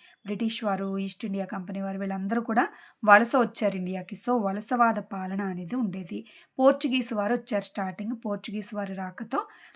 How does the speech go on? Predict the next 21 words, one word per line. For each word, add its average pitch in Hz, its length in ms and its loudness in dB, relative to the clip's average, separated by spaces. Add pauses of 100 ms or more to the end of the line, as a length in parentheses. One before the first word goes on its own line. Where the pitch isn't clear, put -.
(240)
ఈ 240 100 -2
కాలం 233 320 8
క్రమం 226 380 2
క్రమంగా 208 460 2
బ్రిటిష్ 226 460 0
వారి 220 200 0
పాలనకు 190 500 -6
దారితీసింది. 190 800 -4 (280)
బ్రిటిష్ 285 340 2
వారు 285 160 6
తూర్పు 294 400 0
ఇండియా 254 280 8
వర్తక 220 400 0
సంఘాన్ని 202 720 0 (360)
ఏర్పాటు 202 380 4
చేశారు. 208 420 -2
ఆ 226 80 6
వర్తక 202 340 -2
సంఘం 208 400 -2
ద్వారా 196 240 0
భారతదేశంలో 202 880 -2